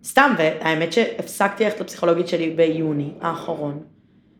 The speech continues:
כי הרגשתי קצת, אה, שאני מדברת איתה על שטויות. כאילו, הרגשתי, הייתי באיזה מקום, הייתי במקום ממש לא טוב, כאילו, אז, של כזה,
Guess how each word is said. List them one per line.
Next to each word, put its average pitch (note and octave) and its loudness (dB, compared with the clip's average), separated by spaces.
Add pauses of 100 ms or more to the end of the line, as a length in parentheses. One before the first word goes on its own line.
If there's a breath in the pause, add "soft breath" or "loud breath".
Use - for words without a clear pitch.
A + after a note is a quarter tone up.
(300)
כי - 2
הרגשתי F#3 2
קצת, - -8
אה, E3+ 2
שאני D#3+ 0
מדברת D#3 4
איתה G3+ 2
על D3+ 2
שטויות. D#3+ 0 (640 soft breath)
כאילו, G#3 4
הרגשתי, F#3+ 2
הייתי F#3 2
באיזה E3+ 4
מקום, F3 0
הייתי F#3 4
במקום E3+ 2
ממש E3 -4
לא D#3 -8
טוב, E3+ 4
כאילו, D#3+ 2
אז, C4 4
של E3+ 0
כזה, E3 0